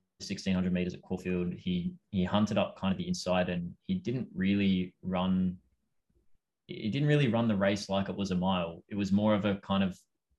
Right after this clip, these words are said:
sprint right at the end where he sort of shot, shot through the inside and came out late and ran third to Animo, which, like, look at that form now. Um, and yeah, so I think, I think Artorias is another one of those push button type horses. Um,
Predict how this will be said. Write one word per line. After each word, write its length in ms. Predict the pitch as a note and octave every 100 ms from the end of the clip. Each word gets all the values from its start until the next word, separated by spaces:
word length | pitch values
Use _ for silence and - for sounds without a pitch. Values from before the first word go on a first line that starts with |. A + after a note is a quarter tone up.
| _ -
sprint 520 | - - A#2 G#2 G2+
right 200 | G#2 G2
at 80 | F#2+
the 160 | F#2+
end 220 | G2 F#2
where 160 | F#2 F#2
he 80 | F#2
sort 200 | - F#2
of 80 | F2+
shot, 300 | - G2 - _ _ _ _ -
shot 280 | - G#2 -
through 160 | G2+
the 120 | F#2 F#2
inside 420 | F2+ F#2+ F#2+ F#2
and 100 | F2+
came 240 | F#2+ F#2
out 200 | F2+ F2+
late 260 | F#2+ F2+ F2+
and 220 | F#2 F2
ran 240 | F2 F2+ F2+
third 240 | - F#2
to 180 | - -
Animo, 360 | F2+ E2+ E2 E2+
which, 300 | E2 - -
like, 160 | F2 F#2
look 120 | F2+
at 60 | F2
that 180 | F2
form 180 | F#2+ E2+
now. 360 | E2+ F2 F2 - _ _ _ -
Um, 340 | F2 F2 E2+ - _ _ -
and 200 | F2 F2
yeah, 180 | E2+ D#2+
so 160 | G2
I 120 | F#2+
think, 340 | F#2+ G2+ G2 - -
I 80 | F#2+
think 160 | A2+
Artorias 560 | A2 - G2+ F#2+ F2+ F#2
is 340 | F2+ - - _ _ -
another 240 | F2+ F2+
one 160 | F2+ F2+
of 80 | F2
those 160 | F2
push 220 | - F#2 -
button 380 | - F#2+ F2 F2+ _ _ _
type 200 | F2+ F2
horses. 580 | - F#2+ F#2 F#2 F2+ -
Um, 400 | F#2 F2 E2+